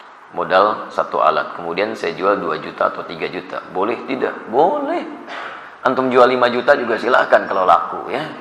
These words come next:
Baik. Alhamdulillah. Yang penting antara din minkum, ada yang ridha satu dengan yang lainnya, kemudian tidak markup, tidak gharar, tidak menipu. Di orang itu wajar menilai. Antum beli satu juta, dijual lima juta. Kalau kaidah boleh, boleh, boleh saja.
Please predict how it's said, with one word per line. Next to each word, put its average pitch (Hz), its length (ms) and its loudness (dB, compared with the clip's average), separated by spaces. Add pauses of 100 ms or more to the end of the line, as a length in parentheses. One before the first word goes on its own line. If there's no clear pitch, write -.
(120)
Baik. 131 400 0 (320)
Alhamdulillah. 180 600 4 (440)
Yang 147 160 4
penting 170 240 2
antara 160 400 8
din 160 160 0
minkum, 156 480 0
ada 131 160 4
yang 123 400 0
ridha 123 480 6
satu 127 240 -2
dengan 113 240 -2
yang 104 240 -2
lainnya, 92 640 2 (240)
kemudian 131 480 4
tidak 113 240 4
markup, 104 640 4
tidak 120 320 2
gharar, 101 560 4
tidak 120 320 2
menipu. 113 560 -6 (640)
Di 135 80 6
orang 143 320 10
itu - 80 0
wajar 170 400 6
menilai. 143 640 0
Antum 156 320 2
beli 165 160 4
satu 147 240 2
juta, 131 480 4
dijual 113 320 6
lima 143 240 2
juta. - 480 2
Kalau 160 240 6
kaidah 160 320 6
boleh, 202 240 6
boleh, 151 320 6
boleh 104 240 -2
saja. - 320 2